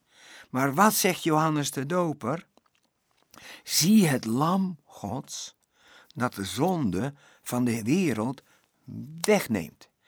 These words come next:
Als je de Heer Jezus omhelst met je hart, dan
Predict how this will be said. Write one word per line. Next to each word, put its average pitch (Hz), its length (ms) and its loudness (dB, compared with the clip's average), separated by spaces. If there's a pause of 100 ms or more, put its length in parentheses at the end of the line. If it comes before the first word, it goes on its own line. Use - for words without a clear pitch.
(320)
Als 175 240 2
je 147 100 -2
de 135 80 -2
Heer 131 220 -2
Jezus 185 720 0 (140)
omhelst 165 720 2
met 143 300 -4
je 117 160 -6 (140)
hart, - 520 -10 (720)
dan 131 320 -2